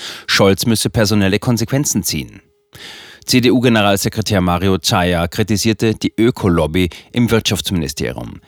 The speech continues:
Diese gefährde die Zukunft des Landes und das aus rein ideologischen Gründen. Er hinterfragt zudem, ob der Bundeskanzler im Hinblick auf sein Machtwort zur Abschaltung der Kernkraftwerke im April zwanzig dreiundzwanzig von den grünen Ministern richtig informiert worden war.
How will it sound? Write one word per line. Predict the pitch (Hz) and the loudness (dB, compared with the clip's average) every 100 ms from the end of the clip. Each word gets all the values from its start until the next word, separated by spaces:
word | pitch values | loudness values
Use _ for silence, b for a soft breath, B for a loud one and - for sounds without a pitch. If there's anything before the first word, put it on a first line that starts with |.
| _ | _
Diese | 120 110 113 | 2 2 2
gefährde | 113 104 82 90 | 0 0 0 0
die | 85 107 | -2 -2
Zukunft | - 113 107 95 117 | -2 0 0 0 -2
des | 110 | 0
Landes | 98 104 80 57 - | 2 2 0 -2 -4
und | 98 95 - 95 | -2 0 0 -2
das | 95 | -2
aus | 98 90 | -2 -2
rein | 90 95 - | -2 0 0
ideologischen | 98 101 85 82 - 107 | 2 2 2 0 -2 -2
Gründen. | 73 64 - 55 - B B B | -4 -8 -14 -18 -20 B B B
Er | 123 | 0
hinterfragt | 143 139 - - - - | 2 0 0 -2 -2 -2
zudem, | 98 101 107 | 2 2 2
ob | - - | 0 0
der | 101 | 0
Bundeskanzler | 90 92 87 - 101 - 92 | 2 0 0 -2 -2 0 0
im | 85 | 0
Hinblick | 104 98 98 - | 0 0 -2 -2
auf | - | -4
sein | - 92 | -2 0
Machtwort | 82 82 - 92 98 - B B | 0 -2 0 0 0 -6 B B
zur | - - | -4 -4
Abschaltung | 120 - 80 73 82 | -4 0 0 -2 -4
der | 82 82 | -4 -4
Kernkraftwerke | - 92 - 85 - 82 87 | -4 -4 -4 -6 -4 -4 -2
im | 95 | 0
April | 92 - 101 92 | 0 2 0 2
zwanzig | 104 98 104 | 0 -2 -4
dreiundzwanzig | - 87 92 - 87 101 - B B - | -2 -2 0 -2 -2 -2 -4 B B -4
von | 120 | 0
den | 117 101 | 0 0
grünen | 104 101 98 | 0 2 2
Ministern | 101 98 95 - 98 92 | 2 0 0 0 0 0
richtig | 92 90 107 - | -2 -4 -4 -6
informiert | 110 120 107 82 | -4 0 0 0
worden | 62 - 67 | -6 -10 -10
war. | 58 - | -10 -12